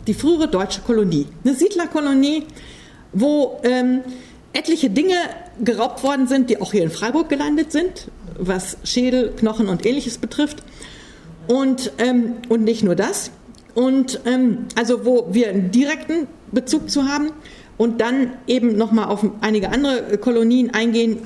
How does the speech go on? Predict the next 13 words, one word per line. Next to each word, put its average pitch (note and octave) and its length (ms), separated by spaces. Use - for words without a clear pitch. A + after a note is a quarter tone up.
die G#3+ 160
zeigen, A3+ 540
dass G#3+ 260
Gewaltformen, A3+ 880
die, A#3 300
ähm, G3+ 300
äh, G3+ 960
äh, G3 60
Gesellschaften G#3+ 800
in G3+ 220
heutiger B3 300
Zeit A3+ 220
in, F#3+ 140